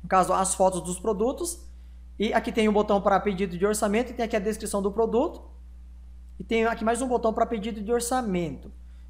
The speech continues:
Aqui, se eu clicar, por exemplo, ele vai abrir esse slide aqui bonitinho, que permite ao cliente que tá visitando ver as fotos bem destacadas. Tá? Então, essa é uma dica também que você pode utilizar,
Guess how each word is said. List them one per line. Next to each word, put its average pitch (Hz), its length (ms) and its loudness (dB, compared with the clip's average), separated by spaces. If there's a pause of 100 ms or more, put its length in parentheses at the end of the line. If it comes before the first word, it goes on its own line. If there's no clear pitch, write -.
Aqui, 214 220 -2
se - 160 4
eu 330 80 6
clicar, 247 300 6
por 233 100 4
exemplo, 202 520 2
ele 196 120 4
vai 208 120 8
abrir 196 140 4
esse 196 180 0
slide 180 320 4
aqui 180 160 -2
bonitinho, 226 520 -2 (340)
que 202 120 -2
permite 247 720 6
ao 208 200 4
cliente 247 520 2
que - 60 -8
tá 220 100 6
visitando 196 640 0
ver 190 160 4
as 254 200 2
fotos 190 440 6
bem 190 140 0
destacadas. 185 800 -2 (300)
Tá? 190 80 2
Então, 220 140 2
essa 214 140 4
é - 20 10
uma 208 100 6
dica 202 180 0
também 214 260 2
que 220 60 -6
você 208 200 0
pode 185 240 4
utilizar, 202 840 0